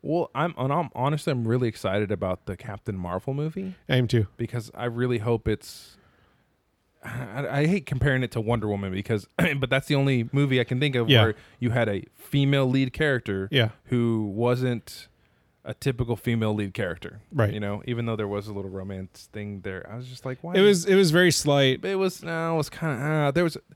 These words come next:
Speaker 1: that's the one part I did not like about Wonder
Speaker 2: Yeah.
Speaker 1: Woman, where she
Speaker 2: Uh,
Speaker 1: went in,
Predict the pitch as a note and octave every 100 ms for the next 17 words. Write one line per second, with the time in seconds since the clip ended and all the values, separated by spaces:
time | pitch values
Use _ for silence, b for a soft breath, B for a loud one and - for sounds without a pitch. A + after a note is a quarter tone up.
0 | b b b _ - - _ - B3 -
1 | D3+ C3 C#3+ D3 - C3+ G#2 A#2 A2 G2
2 | F#2+ F#2+ F2+ - G#2 A#2+ E2 F2+ _ _
3 | - B B B2 A#2 C3 C3 C3 F#2 B2
4 | A#2 G#2 G2+